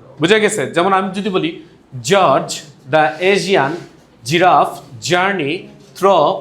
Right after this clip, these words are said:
Persia with pleasure to find German treasures showed in an unusual jar of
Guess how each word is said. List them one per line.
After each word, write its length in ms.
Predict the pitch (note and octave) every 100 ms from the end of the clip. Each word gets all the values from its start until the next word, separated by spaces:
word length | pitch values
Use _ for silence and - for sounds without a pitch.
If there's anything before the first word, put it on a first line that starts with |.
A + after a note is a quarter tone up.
| - -
Persia 520 | F3 F#3+ F#3 F#3 C#3+ E3+ -
with 280 | E3 F#3 D#3+ - -
pleasure 520 | F3 G#3+ F#3+ D3+ C#3 F#3+ - - _
to 100 | - F3
find 380 | F3 G3 F#3+ E3+ A#2+
German 540 | D#3 F#3+ G#3 F#3 C#3+ F3+ - -
treasures 520 | D#3+ F#3+ F#3 E3 F3 - - - -
showed 420 | - A3+ A3 A3 - -
in 140 | F3 F3+ F3
an 140 | D#3+ D#3+ - -
unusual 680 | C3+ C#3+ F3+ A3 D#3+ C3 E3 - - -
jar 320 | A2+ E3 D#3+ E3 - -
of 140 | C#3+